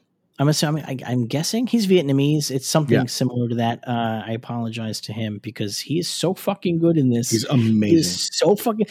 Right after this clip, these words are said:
Speaker 1: his physicality is incredible. Like, he's just really, like, really amazing. Oh, it's, it's, uh, he, right here on his Instagram, it says Nole.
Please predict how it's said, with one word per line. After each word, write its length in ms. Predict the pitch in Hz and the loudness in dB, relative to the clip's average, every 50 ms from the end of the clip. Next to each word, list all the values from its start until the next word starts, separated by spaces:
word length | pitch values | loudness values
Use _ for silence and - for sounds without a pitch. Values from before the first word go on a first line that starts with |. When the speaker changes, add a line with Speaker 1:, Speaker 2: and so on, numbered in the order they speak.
| - - - | -6 -4 0
Speaker 1:
his 200 | - 190 - - | 2 2 2 2
physicality 800 | - - - 277 240 - 214 - - 160 156 190 185 151 117 | 0 0 2 2 2 2 0 0 0 0 2 2 4 2 2
is 100 | 104 - | 2 -2
incredible. 560 | 107 98 - - - 139 160 151 117 - - - | -4 -8 -8 -4 0 2 2 2 2 -2 -8 -14
Like, 140 | 92 - | -14 -6
he's 160 | - - 139 - | -4 -2 0 0
just 180 | 170 147 - | 0 0 0
really, 420 | 127 123 143 170 240 226 190 147 117 | -2 -4 -2 -2 -2 -2 -2 -2 -4
like, 180 | - 131 - - | -6 -8 -8 -8
really 360 | 120 120 143 180 220 185 139 | -8 -4 -2 0 2 2 2
amazing. 420 | 120 107 110 113 113 107 113 101 - - - - - - - | 0 0 -4 -4 -4 -6 -6 -8 -10 -14 -18 -20 -8 0 4
Oh, 120 | 220 208 | 6 6
it's, 220 | 165 127 - - | 6 4 2 0
it's, 340 | - 160 139 - - - - | 0 0 0 0 -2 -6 -2
uh, 200 | - 143 143 135 | 0 2 2 2
he, 200 | 127 - 160 - - | 0 0 -4 -4 0
right 160 | 143 165 185 | 0 2 2
here 100 | 185 196 | 4 4
on 60 | 185 | 4
his 100 | 170 143 | 4 4
Instagram, 380 | 165 170 - 135 113 110 104 107 | 4 2 2 0 -2 -2 -2 -4
it 60 | 101 | -2
says 260 | - 123 110 - - _ _ _ - | -2 -2 -2 -2 -4 _ _ _ -4
Nole. 460 | - 110 123 131 127 117 104 90 78 | 0 2 4 6 6 4 4 0 -4